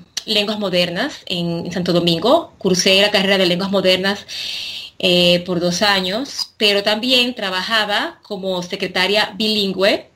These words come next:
después de, de haber terminado el bachillerato.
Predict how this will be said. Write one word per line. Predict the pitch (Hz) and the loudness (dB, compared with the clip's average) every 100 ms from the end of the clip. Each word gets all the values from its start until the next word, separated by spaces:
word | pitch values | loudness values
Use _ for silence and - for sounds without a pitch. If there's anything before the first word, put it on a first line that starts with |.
| _ | _
después | 180 185 - 185 175 - | -6 -6 0 0 0 2
de, | 190 185 180 180 | 2 4 4 4
de | 170 | 2
haber | 170 | 0
terminado | 180 175 170 175 170 | 0 0 2 2 0
el | 175 165 160 156 | 0 2 2 2
bachillerato. | 170 175 170 170 165 - 220 | 2 2 4 2 0 0 -2